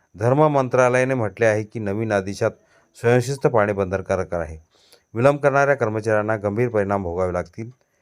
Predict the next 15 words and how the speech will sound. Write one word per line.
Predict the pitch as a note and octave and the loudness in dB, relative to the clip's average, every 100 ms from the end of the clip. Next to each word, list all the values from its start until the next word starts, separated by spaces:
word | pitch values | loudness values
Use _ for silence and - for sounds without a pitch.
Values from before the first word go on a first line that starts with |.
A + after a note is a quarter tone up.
| _ _ A2 | _ _ -2
डीओपीटीने | B2 C#3+ C#3+ C#3+ D3 D3+ | 6 6 6 0 2 2
म्हटले | B2 G#2+ A2+ | 0 2 4
आहे | A#2 A#2 | 4 2
की | B2 | -4
सरकारी | A#2+ G#2+ G#2 B2+ | -4 -2 2 2
कर | C3 A2 | 4 2
अधिकाऱ्यांना | G#2 G#2 G#2+ G#2+ F#2+ D#2 - _ - _ - | 0 0 0 0 0 -6 -12 _ -20 _ 0
कार्यालयात | A2 B2 C3 C#3+ A#2+ | 2 4 4 2 2
जास्तीत | A#2+ A2 B2+ | 0 -2 -4
जास्त | B2 A#2 | -4 -2
पंधरा | A2+ A2 G#2 | -2 -2 -2
मिनिटे | G#2 G2+ A2 A2+ - _ _ _ _ _ _ F2+ | -2 -6 -6 -6 -6 _ _ _ _ _ _ -20
झोपू | F2+ A2 G#2 B2 | -6 -4 -2 -2
दिले | C3 A#2+ A#2 | 0 2 4
जाणार | G#2+ G2+ G#2+ | 4 2 2